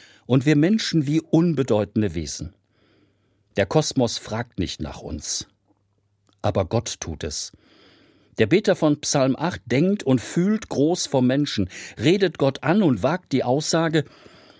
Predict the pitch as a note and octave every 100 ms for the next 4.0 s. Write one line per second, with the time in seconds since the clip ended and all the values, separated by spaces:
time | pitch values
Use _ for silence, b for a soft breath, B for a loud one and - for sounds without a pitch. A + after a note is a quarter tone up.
0 | B - C3 D#3 - D3 E3+ C3 F2 _
1 | - B2 B2+ C3 F3+ - A#2 A2+ C3 B2+
2 | - G2 D#3 G3+ F#3 - C#3+ A2+ F3+ D#3+
3 | C#3 B2+ C#3 - - A2+ - C3 -